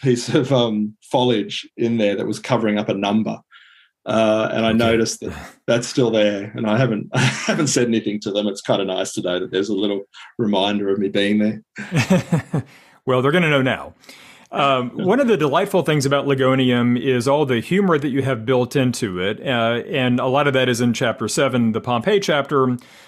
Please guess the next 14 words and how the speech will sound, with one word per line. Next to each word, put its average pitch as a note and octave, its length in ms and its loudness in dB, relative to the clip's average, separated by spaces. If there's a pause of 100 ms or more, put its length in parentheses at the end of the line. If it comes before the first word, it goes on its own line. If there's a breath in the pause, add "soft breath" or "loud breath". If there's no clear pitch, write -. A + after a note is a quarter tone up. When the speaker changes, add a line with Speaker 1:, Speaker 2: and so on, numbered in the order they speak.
(120)
Speaker 2:
Claudia D3 400 0
visits C#3 360 -2
the B2 180 -2
amphitheater. D3+ 880 2 (400 soft breath)
"Hodie D#3+ 460 2
tamen C#3 460 0
Grex C#3 400 -4
musicus C#3 720 0
fluidus B3 640 0
roseus C#3+ 760 2
concentem C3+ 640 -2
in A#2+ 120 2
arena A#2 380 0
dabat, B2 500 0